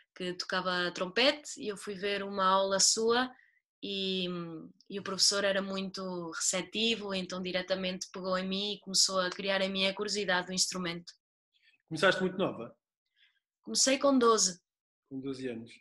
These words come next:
Speaker 2: E quando é que sentiste que ias fazer mesmo música de vida?
Speaker 1: Pois realmente é sempre esta fase onde tu estás a fazer os teus estudos normais.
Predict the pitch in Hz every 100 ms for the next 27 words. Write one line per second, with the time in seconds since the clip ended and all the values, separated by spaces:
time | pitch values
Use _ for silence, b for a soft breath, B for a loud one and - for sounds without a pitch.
0 | _ b b b 156 214 240 233 226 208
1 | 214 214 - - 196 196 190 190 185 180
2 | 180 170 156 170 165 165 - _ 135 127
3 | 117 110 104 - _ _ _ B B B
4 | B B B B _ _ _ _ 254 247
5 | 277 294 302 320 320 302 311 302 285 277
6 | - 262 - 262 262 262 240 226 - -
7 | 240 226 233 226 226 220 214 - 220 -
8 | - 220 190 214 202 208 214 277 311